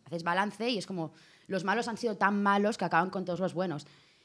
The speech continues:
Y ya llega un momento en el que tú empiezas a ser consciente,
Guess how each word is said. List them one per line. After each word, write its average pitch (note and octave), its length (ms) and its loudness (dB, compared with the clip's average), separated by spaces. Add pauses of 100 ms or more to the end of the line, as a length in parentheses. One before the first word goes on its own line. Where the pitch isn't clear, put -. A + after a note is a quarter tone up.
(360)
Y F#3 160 4
ya F3 160 8
llega F#3 200 6
un G3 80 4
momento A#3 540 6
en B3 80 6
el F#3 100 0
que E3+ 120 0
tú F3+ 80 -4
empiezas F3 340 -4
a F3 40 -8
ser E3+ 180 -6
consciente, B3+ 800 0